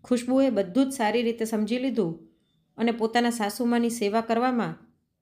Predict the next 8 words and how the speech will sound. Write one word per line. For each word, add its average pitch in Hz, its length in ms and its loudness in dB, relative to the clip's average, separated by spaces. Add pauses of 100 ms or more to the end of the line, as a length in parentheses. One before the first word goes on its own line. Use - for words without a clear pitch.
(120)
દિવસ 240 360 0
રાત 233 160 2 (160)
એક 220 280 -6
કરી 202 180 0
નાખ્યા. 180 440 -6 (1000)
થોડાક 269 280 2
જ 220 200 0
દિવસોમાં 220 680 0